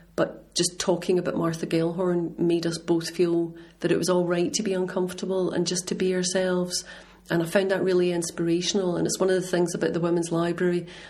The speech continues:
I go there sometimes and, um, look at things, and I think I'm gonna write about that because it's the obvious point, but actually what you end up writing about is always something else. Ernest Hemingway's third wife.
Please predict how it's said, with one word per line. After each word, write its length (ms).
I 100
go 260
there 240
sometimes 680
and, 260
um, 340
look 180
at 120
things, 320
and 120
I 20
think 220
I'm 80
gonna 180
write 240
about 280
that 300
because 220
it's 160
the 80
obvious 380
point, 400
but 100
actually 540
what 100
you 120
end 200
up 120
writing 320
about 180
is 180
always 280
something 300
else. 480
Ernest 340
Hemingway's 640
third 380
wife. 480